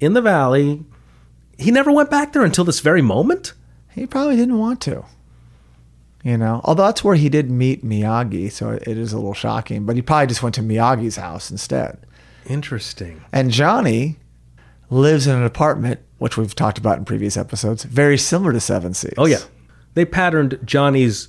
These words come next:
Speaker 1: current apartment after Seven Seas, for sure.
Speaker 2: So Johnny also shares the fact that he didn't have a father. He was raised by a stepfather.
Speaker 1: Yeah, because, you know, Daniel just assumed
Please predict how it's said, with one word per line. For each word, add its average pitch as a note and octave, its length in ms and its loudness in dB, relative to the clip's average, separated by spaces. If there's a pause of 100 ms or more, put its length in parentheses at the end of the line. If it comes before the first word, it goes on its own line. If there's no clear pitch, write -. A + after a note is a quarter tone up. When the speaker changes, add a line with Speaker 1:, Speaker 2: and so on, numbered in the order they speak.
(140)
Speaker 1:
current C3+ 320 2
apartment G#2+ 400 -2
after G#2 220 -6
Seven G2+ 300 -6
Seas, G2 320 -6
for - 220 -12
sure. - 300 -10 (340)
Speaker 2:
So - 160 -2
Johnny D#3+ 360 4
also D3 260 2
shares C3 340 2
the B2 60 0
fact A#2+ 340 0
that - 240 -2
he G#2 140 -6
didn't C3+ 180 0
have E3 220 0
a - 20 -2
father. D#2 360 -6
He B2+ 100 0
was C3 180 0
raised A#2 340 0
by A#2 260 -2
a A#2+ 80 -2
stepfather. - 500 -6 (420)
Speaker 1:
Yeah, G3 360 2
because, A#3 320 -2
you E4+ 60 2
know, D#4+ 100 4
Daniel E4+ 440 4
just B3+ 240 0
assumed F#3 800 4